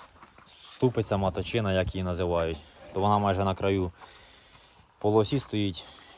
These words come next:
і тут є ризик, що поламає полуось. Ось колесо із рештою полуосі. Закотив його. Тут також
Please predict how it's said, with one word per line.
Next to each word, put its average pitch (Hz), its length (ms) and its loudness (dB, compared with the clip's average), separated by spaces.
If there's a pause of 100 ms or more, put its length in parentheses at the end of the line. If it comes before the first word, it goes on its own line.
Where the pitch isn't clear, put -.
(120)
і 85 100 -8
тут 113 220 -2 (560)
є 95 120 0 (120)
ризик, 95 300 0 (1120)
що 92 260 0 (300)
поламає 101 500 2
полуось. 92 520 -6 (2250)
Ось 120 240 4
колесо 120 480 4
із 101 160 4
рештою 104 420 4
полуосі. 98 640 0 (1900)
Закотив 95 540 2
його. 95 240 0 (2000)
Тут 117 240 0
також 107 480 2